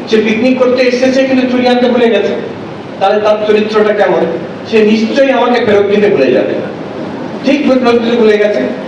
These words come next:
সে যেই কাটা হয়ে গেল সেখানে রয়ে গেল ছুরিটা, সেই সব ফিলিংস এর মধ্যে।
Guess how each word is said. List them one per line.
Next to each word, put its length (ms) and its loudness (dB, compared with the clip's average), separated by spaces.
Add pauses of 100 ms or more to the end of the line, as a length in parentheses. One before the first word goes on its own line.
সে 140 -4
যেই 200 2
কাটা 240 0
হয়ে 240 2
গেল 180 0
সেখানে 360 2
রয়ে 180 2
গেল 280 0
ছুরিটা, 300 0
সেই 180 0
সব 160 2 (1120)
ফিলিংস 380 0
এর 100 2
মধ্যে। 300 0